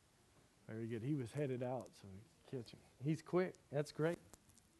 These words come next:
He's excited. All right, Genesis chapter number six. We've been moving along in our study here on foundations, and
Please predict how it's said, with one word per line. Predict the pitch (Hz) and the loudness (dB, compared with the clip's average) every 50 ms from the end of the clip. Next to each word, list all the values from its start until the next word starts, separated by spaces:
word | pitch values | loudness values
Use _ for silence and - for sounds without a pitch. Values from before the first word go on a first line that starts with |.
| - - - - - - - - | -20 -20 -20 -20 -20 -16 -8 -6
He's | 135 123 117 | -4 -4 -4
excited. | 135 - - - 139 120 - - - - _ _ _ - - - - - - | -4 -4 -4 -4 -4 -4 -6 -10 -16 -20 _ _ _ -20 -20 -18 -18 0 10
All | - 165 | 12 12
right, | 196 220 233 208 147 | 12 12 12 12 8
Genesis | 127 135 180 220 262 233 175 - 190 190 202 196 - - - - - - - - - - - - - - - - - - | 8 8 8 10 8 6 8 10 10 10 10 8 4 -6 -14 -20 -20 -20 -20 -20 -20 -20 -20 -20 -20 -20 -20 -20 -16 -10
chapter | - - 180 180 180 185 - - 190 185 180 180 180 185 202 - - - - - | 2 8 10 10 10 8 8 10 10 12 12 12 10 8 4 -2 -12 -18 -10 2
number | 143 151 170 190 185 185 170 | 8 10 10 12 12 10 10
six. | - - - 226 233 208 208 208 - - | 8 10 12 12 12 12 12 12 10 8
We've | 170 170 190 190 185 156 139 - - - - - - - - - - - - - - - _ | 10 12 12 12 12 12 8 4 -6 -20 -20 -20 -20 -20 -20 -20 -20 -20 -20 -20 -20 10 _
been | - 208 226 214 | 12 12 12 12
moving | 214 233 254 247 262 233 | 12 12 12 12 12 12
along | 220 214 220 220 233 240 240 | 12 12 12 12 12 12 12
in | 226 | 12
our | 196 185 190 | 12 12 12
study | - - - - 220 220 208 220 214 202 | 12 10 12 12 12 12 12 12 12 12
here | 190 214 220 226 233 | 12 12 12 12 12
on | 226 202 180 175 165 | 12 12 12 12 12
foundations, | - - 220 214 208 208 196 175 196 208 214 185 - - 214 214 214 220 202 156 170 | 12 12 12 12 12 12 12 12 12 12 12 12 10 10 10 10 10 8 8 8 8
and | 175 156 139 | 8 8 6